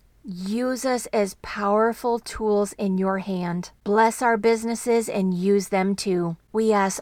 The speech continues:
all of this in Jesus' powerful, holy, and magnificent name. Amen. All right, sister, I hope this has encouraged you, inspired you, and challenged you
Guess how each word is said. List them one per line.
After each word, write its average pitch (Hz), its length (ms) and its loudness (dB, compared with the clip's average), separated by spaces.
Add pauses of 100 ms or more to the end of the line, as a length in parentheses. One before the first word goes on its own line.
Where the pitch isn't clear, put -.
(120)
all 208 220 6
of 196 120 4
this 180 360 -4
in 190 200 0
Jesus' 185 760 -6
powerful, 240 840 -4
holy, 240 880 0
and 180 280 0
magnificent 185 880 -2
name. 165 460 -2 (800)
Amen. 165 560 -2 (800)
All 190 120 0
right, 208 200 2
sister, 208 640 0
I 196 120 0
hope 220 320 0
this 226 220 0
has 202 360 -4
encouraged 208 600 -4
you, 302 300 -4 (260)
inspired 220 720 0
you, 262 320 -6
and 202 120 0
challenged 226 600 -4
you 294 280 -4